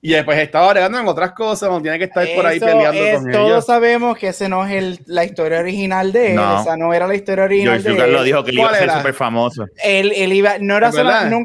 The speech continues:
Speaker 2: no sabemos si es, si era verdad que él iba a ser malo o no, como se especula, pero sí se sabe y está en record que Jar Jar iba a estar constantemente con Kenobi y con Anakin durante la trilogía.
Speaker 1: Wow.
Speaker 3: Él iba a ser el Chewbacca.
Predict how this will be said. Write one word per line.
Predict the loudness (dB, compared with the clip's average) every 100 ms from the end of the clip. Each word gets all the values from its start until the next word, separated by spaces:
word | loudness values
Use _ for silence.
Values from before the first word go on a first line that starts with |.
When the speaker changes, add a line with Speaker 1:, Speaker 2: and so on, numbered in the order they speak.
| -2
Speaker 2:
no | -2 0
sabemos | 0 0 0 0
si | -2
es, | -4
si | -4 0
era | 2
verdad | 2 2
que | 2
él |
iba | 0
a | 0
ser | -2
malo | 0 0 0 -2
o | -4
no, | -4
como | -4 -4
se | -6
especula, | -4 -2 0 0 2
pero | 0 0
sí | -4 -4
se | -4
sabe | -2 0 0
y | 0
está | -2 -4 -6
en | -2
record | -2 -2 -2 -4
que | -4 -4 -6 -4
Jar | -2 2
Jar | 2 0 -4
iba | -4 0 0 0
a |
estar | -6 -2 0 0
constantemente | -4 -8 -4 -6 -4 -4 -4 -6 -4
con | -4 -4
Kenobi | -4 -2 -4 -4
y | -2
con | -2 0
Anakin | -2 -2 -4 -6
durante | -2 -4 -2 -4
la | -2
trilogía. | -2 -2 -2 -2 -2 _ _ _ _ -20 -20 _ _ _ _ -12
Speaker 1:
Wow. | -4 0 2 2
Speaker 3:
Él | 2 2
iba | 0
a | 0
ser | -2
el | -2
Chewbacca. | -2 0 0 -2 -6 -10